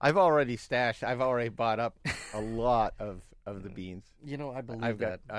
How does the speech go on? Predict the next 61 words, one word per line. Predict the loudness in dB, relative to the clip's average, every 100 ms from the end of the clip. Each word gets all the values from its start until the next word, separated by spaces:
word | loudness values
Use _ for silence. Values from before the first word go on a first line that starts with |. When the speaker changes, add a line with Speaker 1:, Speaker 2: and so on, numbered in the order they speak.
| -6
Speaker 1:
I, |
I've | -4
Speaker 2:
I, |
Speaker 1:
got | 0 0
a |
Speaker 2:
I | 0
Speaker 1:
deal | -2 0
running | 0 0 -2 -6
with | -8 -4
Martin | -6 -6
Dietrich | -8 -8 -6 -4
over | -2 -2
at | -6
Kean | -6 -6 -4
Coffee, | -4 -4 -6 -8 -8
Speaker 2:
I |
do | -8
Speaker 1:
and, | -8
Speaker 2:
believe | -10 -10 -10 -14
Speaker 1:
and, | -14
Speaker 2:
that. |
Speaker 1:
and | -12 -12
we've | -10 -6
got | -6
a | -4
warehouse | -4 -4 -4 -6 -10
full | -10 -10
of | -10
green | -10 -10 -10
beans | -8 -8 -8 -8
right | -8 -10
now. | -14
Speaker 2:
I | -16 -20 -20
bet | -20
you | -20
do. | -20 -10
Speaker 1:
And | -6 -4
they're |
going | -2 0 0
on | 0 -2
the | -2
market | -2 -4 -4 -8 -8
at, | -14 -14 _ _
I, | -8 -6
I'm | -4 -2
gonna | -2
make | -4
a | -8
killing. | -8 -6 -6 -10 -18 _ _ _ _
They'll | -6
call | -2 0 0
me | 0 -2 -4 -10 _ -8
the | -4
madhouse | -2 0 -2 -2 -4 -6 -8
of | -10
coffee, | -4 -4 -4 -6
or | -4
the | -2
Madoff | -2 -2 0 -2 -4
of | -10 -6
coffee. | -4 -4 -6 -12